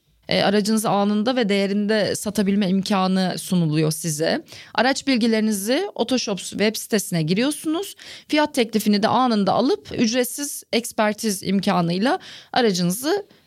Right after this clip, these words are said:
hızlıca şekilde satabiliyorsunuz. İlk verdiğim bilgiler benim böyle olsun. Daha detaylı bilgileri almak için de Otoshops web sitesini ya da Otoshops'un geniş hizmet noktalarından birini ziyaret ederek,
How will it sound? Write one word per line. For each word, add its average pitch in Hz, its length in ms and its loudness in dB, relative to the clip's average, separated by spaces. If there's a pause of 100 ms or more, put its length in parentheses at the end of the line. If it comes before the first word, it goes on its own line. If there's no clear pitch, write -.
hızlıca 214 360 2
şekilde 180 600 -2
satabiliyorsunuz. 220 1000 -2 (300)
İlk 226 240 -2
verdiğim 208 400 4
bilgiler 196 420 2
benim 202 240 2
böyle 214 240 0
olsun. 180 360 -4 (200)
Daha 240 200 2
detaylı 214 420 0
bilgileri 190 380 2
almak 208 320 0
için 202 300 -6
de 285 180 -2
Otoshops 202 520 -2
web 214 240 0
sitesini 185 500 -4
ya 190 160 2
da 202 200 0 (400)
Otoshops'un 196 600 0
geniş 196 460 -2
hizmet 196 520 -2
noktalarından 180 960 0
birini 175 260 2
ziyaret 175 380 0
ederek, 180 440 0